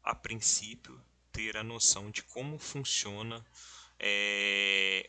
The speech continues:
um equipamento que é essencial a todo laboratório.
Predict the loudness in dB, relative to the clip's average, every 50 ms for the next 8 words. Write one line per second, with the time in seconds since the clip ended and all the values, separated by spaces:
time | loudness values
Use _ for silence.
0 | -8 -8 -8 -6 -8 -8 -10 -12 -10 -8 -6 -6 -4 -4 -6 -6 -8 -10 -12 -16
1 | -16 -16 -20 -20 _ _ -10 -6 -2 -2 0 0 0 -2 -2 -4 -6 -12 -18 _
2 | -8 2 4 4 4 4 2 2 2 2 2 2 0 -2 -4 -4 -6 -6 -8 -8
3 | -12 -14 -14 -12 -12 -12 -10 -8 -6 -6 -6 -8 -8 -12 -14 -14 -14 -14 -14